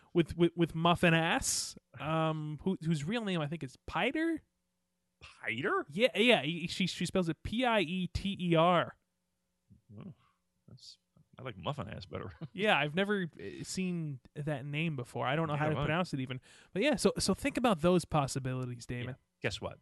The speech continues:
Speaker 2: I, no, I, this match, I, again, negative three. Uh, and, and wrapping it up, Saturday night,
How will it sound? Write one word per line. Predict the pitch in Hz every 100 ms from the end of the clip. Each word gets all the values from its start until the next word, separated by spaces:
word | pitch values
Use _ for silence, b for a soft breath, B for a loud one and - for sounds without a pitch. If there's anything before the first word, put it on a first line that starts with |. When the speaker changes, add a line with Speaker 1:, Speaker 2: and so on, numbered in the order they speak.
| -
Speaker 2:
I, | 110 110 110 113 98 _ -
no, | 101 92 _ -
I, | 98 95 95
this | 101 -
match, | 101 95 - _ _ -
I, | 98 98 - 101 _ - - 110
again, | 104 -
negative | 120 127 127
three. | - 98 - b b b b _
Uh, | 123 123 120 127
and, | 123 127 -
and | 131 113
wrapping | 127 131 190 247 226
it | 143
up, | 110 _ _ _ _
Saturday | - - 143 151 190 196
night, | 147 110 104